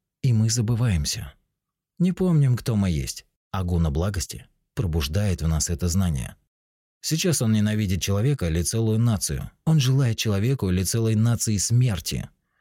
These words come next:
Ненависть, как мы уже говорили, это желание смерти тому, кого ненавидишь. Даже если не проговариваешь, что хочешь смерти этому человеку или народу, а просто ненавидишь их, уже пожелание смерти.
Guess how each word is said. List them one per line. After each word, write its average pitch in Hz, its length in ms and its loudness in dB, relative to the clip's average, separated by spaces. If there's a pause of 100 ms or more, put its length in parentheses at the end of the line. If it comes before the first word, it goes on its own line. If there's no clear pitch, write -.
(280)
Ненависть, 110 680 2 (100)
как - 180 -4
мы 95 160 4
уже 80 180 0
говорили, 90 560 0 (200)
это 123 240 0
желание 104 580 2
смерти 104 520 0
тому, 95 440 2
кого 98 340 0
ненавидишь. 90 720 0 (540)
Даже 147 320 0
если 113 300 0
не 107 140 2
проговариваешь, 110 680 2
что - 200 -4
хочешь 139 420 -2
смерти 135 380 2
этому 95 300 2
человеку 90 580 0
или 90 120 2
народу, 104 600 0 (200)
а 127 100 -2
просто 117 400 -2
ненавидишь 104 760 2
их, - 260 -10
уже 82 520 -2 (240)
пожелание 73 540 -2
смерти. - 500 -4